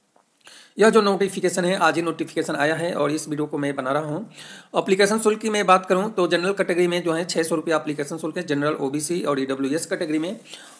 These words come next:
चार सौ रुपये, एससी एसटी कैटेगरी और पीडब्ल्यूडी कैटेगरी यानी और दिव्यांग के लिए भी चार सौ रुपये एप्लीकेशन शुल्क हैं जो राजस्थान से बिलोंग करते हैं।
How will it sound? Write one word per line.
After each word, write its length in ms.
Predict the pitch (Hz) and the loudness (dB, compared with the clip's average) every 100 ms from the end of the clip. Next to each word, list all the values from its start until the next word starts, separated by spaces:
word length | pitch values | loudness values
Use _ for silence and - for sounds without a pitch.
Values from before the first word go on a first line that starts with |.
| - | 4
चार 160 | 185 | 6
सौ 120 | 202 220 | 8 6
रुपये, 260 | 220 202 | 4 4
एससी 260 | 214 185 190 | 2 2 2
एसटी 240 | 175 185 | 2 0
कैटेगरी 460 | 180 165 160 185 - | 0 0 2 0 2
और 220 | 156 156 | 2 2
पीडब्ल्यूडी 500 | 151 151 151 156 151 | 0 -2 0 0 -2
कैटेगरी 380 | 165 156 151 170 | -2 -2 0 0
यानी 280 | 160 165 165 - - - - | 0 -2 -6 -14 -18 -20 -10
और 540 | 139 143 139 147 151 - | 0 4 4 4 -2 -8
दिव्यांग 380 | 147 151 165 185 | -2 2 4 4
के 100 | 190 | 2
लिए 120 | 170 | 2
भी 100 | 180 | 2
चार 220 | 185 151 | 4 2
सौ 100 | 151 | 2
रुपये 180 | 160 156 | 0 0
एप्लीकेशन 420 | 147 143 139 170 | 0 0 -2 -4
शुल्क 220 | 160 160 180 | -6 -6 -6
हैं 80 | |
जो 100 | 170 | -2
राजस्थान 420 | 151 139 143 156 156 | -2 0 -2 -4 -6
से 120 | 151 | -4
बिलोंग 240 | 131 135 | -4 -6
करते 240 | 135 - - | -8 -12 -14
हैं। 180 | 117 | -16